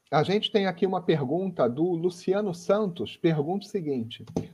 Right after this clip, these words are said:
quando nascem gêmeos, um dos gêmeos quase sempre é um comportamento emocional conturbado. O que pode ser?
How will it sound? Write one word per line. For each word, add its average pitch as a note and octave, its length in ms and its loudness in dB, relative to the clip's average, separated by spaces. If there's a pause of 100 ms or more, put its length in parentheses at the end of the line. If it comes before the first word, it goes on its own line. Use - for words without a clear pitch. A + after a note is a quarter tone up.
(140)
quando A3 320 8
nascem G#3 480 2
gêmeos, C3+ 720 0 (100)
um A#3 200 0
dos G3 200 8
gêmeos F#3+ 440 0
quase G3 340 0
sempre F#3+ 400 -2
é F3 60 0
um F#3 100 -2
comportamento E3+ 840 0
emocional E3+ 680 2
conturbado. A2+ 1000 6 (300)
O F3+ 100 2
que G3+ 140 4
pode F#3 400 6
ser? C3 400 4